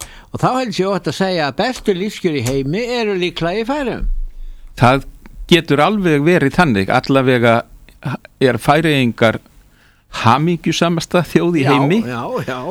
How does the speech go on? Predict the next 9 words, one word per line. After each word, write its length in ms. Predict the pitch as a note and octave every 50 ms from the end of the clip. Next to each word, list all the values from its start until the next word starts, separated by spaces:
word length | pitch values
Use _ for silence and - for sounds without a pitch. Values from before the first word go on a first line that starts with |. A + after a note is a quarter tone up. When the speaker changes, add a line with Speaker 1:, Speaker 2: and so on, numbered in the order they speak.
| B3 D#4+ - _ _ _ _ _ _ _ _ _
Speaker 2:
Þeir 280 | - D3+ D3+ E3 E3 D3+
eru 280 | D3+ C#3 C3 C3 A#2+ A2+ G#2+ - _ -
frjósamasta 1300 | - - - - A#2 A#2 A#2 A#2+ C#3 G3 G#3 - - - G3 F#3+ F#3+ G3 F3 - - - G3 G3 F#3 -
þjóð 380 | - - - F3 F3 G3+ E3+
í 100 | E3 D3
Evrópu. 400 | C#3 C#3 E3 F3 F#3 F3+ - A#3+ G3+ - - - - - - _ _ -
Speaker 1:
Löghlýðnasta 920 | A#2+ A#2+ C#3+ G3+ A3 - - - A#3+ C4 B3 A#3 B3 C4 A#3+ A#3 - B3+
þjóð? 340 | G#3 A#3 B3 C#4 E4 C4 - -
Speaker 2:
Já, 160 | - A#2 A#2